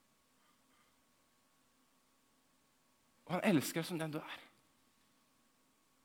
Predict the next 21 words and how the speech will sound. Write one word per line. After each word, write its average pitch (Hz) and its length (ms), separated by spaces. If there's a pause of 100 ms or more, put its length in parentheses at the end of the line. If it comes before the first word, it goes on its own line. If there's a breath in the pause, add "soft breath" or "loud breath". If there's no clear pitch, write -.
(480)
Og - 80
så 160 80
betyr 190 360
det 196 120
ikke 190 220
at 156 160
han 156 220 (580 loud breath)
ikke 151 260
kommer 160 220
til 185 100
å 123 140
utfordre 147 380
deg - 180
på 160 100
å - 40
ta 143 100
noe 139 140
opp 135 120
i 131 60
livet 120 300
ditt. - 180